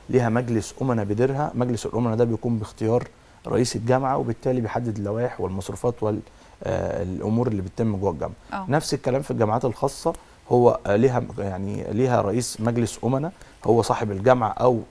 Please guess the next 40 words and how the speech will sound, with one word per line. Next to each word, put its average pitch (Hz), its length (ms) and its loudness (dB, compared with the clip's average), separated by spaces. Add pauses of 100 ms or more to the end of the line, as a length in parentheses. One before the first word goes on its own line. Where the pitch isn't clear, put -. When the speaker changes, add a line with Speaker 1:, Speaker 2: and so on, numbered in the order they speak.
(100)
Speaker 1:
آه، 95 180 -4
صاحب 113 300 -2
الشركة 120 420 -4
اللي 98 140 -2
بتدير 98 360 -4
أو 101 160 -2
العضو 117 260 0
المنتدب، 107 480 -2 (380)
بيتم 127 300 2
اختياره 120 320 -2
من 104 160 0
خلال 117 260 0
مجلس 117 360 -2
إدارة 110 260 0
الشركة، - 500 -6 (420)
وبتشكل 123 480 -2
مجلس 127 400 -2
أمنا. 139 240 -2 (560)
مجلس 135 280 -2
الأمنا 123 280 0
بيضم 120 340 2
عدد 110 260 4
من 117 220 0 (300)
رجال 117 280 4
المجتمع 120 500 2
ورجال 107 300 2
التعليم 117 360 -2
في - 140 -8
مصر، 131 360 -4
Speaker 2:
مم. 190 160 -8 (100)
Speaker 1:
وبناء 131 260 2
عليه 123 220 2
بيتم 131 380 0
اختيار 113 360 0
رئيس 117 240 -2
جامعة، 131 300 2
وهكذا 135 500 0
نفس 127 260 -4
السلسلة 117 640 -4
بتمشي 120 440 -4